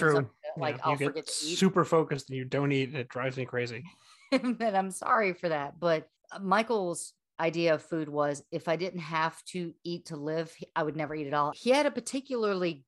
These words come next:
Speaker 2: grumpy meeting with his brothers and the attorneys and the managers,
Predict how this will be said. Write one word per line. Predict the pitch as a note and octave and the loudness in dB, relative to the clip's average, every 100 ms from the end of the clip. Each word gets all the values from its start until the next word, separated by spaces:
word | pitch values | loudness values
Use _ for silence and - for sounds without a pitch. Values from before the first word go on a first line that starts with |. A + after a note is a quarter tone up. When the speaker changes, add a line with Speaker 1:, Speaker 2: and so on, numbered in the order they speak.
| - | -16
Speaker 2:
grumpy | D#3+ F3 F#3+ A3+ G3+ | -2 0 2 0 -2
meeting | D#3+ D3 E3+ A3+ B3 B3+ A3+ _ _ | -2 -4 -4 -2 -4 -6 -10 _ _
with | F#3+ G3+ | 0 2
his | G3 D#3 | 2 0
brothers | C#3 E3 E3+ F3 E3+ D#3 | 0 2 2 2 0 -2
and | E3+ E3+ | -4 -4
the | |
attorneys | D#3+ - F3 E3+ D#3 | -4 -2 0 0 -2
and | D#3 | -4
the | |
managers, | D#3 D#3 D#3 C#3 C#3+ C#3 C3+ - | -2 -2 -2 -4 -4 -4 -6 -10